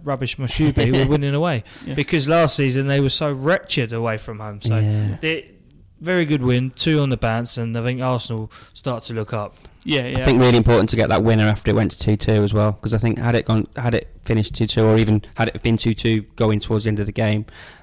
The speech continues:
Speaker 3: those Arsenal fans would have been thinking back to last season and the manner that they lost matches like that to get the winner, though.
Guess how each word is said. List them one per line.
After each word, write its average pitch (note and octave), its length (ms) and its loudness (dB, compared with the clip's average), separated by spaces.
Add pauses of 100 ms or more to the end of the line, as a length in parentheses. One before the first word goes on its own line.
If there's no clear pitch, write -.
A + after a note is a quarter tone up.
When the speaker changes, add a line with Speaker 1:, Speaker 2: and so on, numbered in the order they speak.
(160)
Speaker 3:
those G#2 160 4
Arsenal G#2 260 2
fans G#2 240 0
would G#2 80 0
have G2 80 -4
been G2 140 -2
thinking G#2 280 -2
back G#2 180 -4
to - 120 -6
last G#2+ 220 -4
season G#2 320 0
and G#2 180 0
the G#2+ 60 0
manner A2 340 2
that G#2 140 2
they A2 100 2
lost A2 340 2
matches A2 320 -2
like A2 280 -2
that - 260 -6 (420)
to - 100 -8
get - 140 2
the G#2+ 80 2
winner, G#2+ 240 2
though. F#2+ 220 0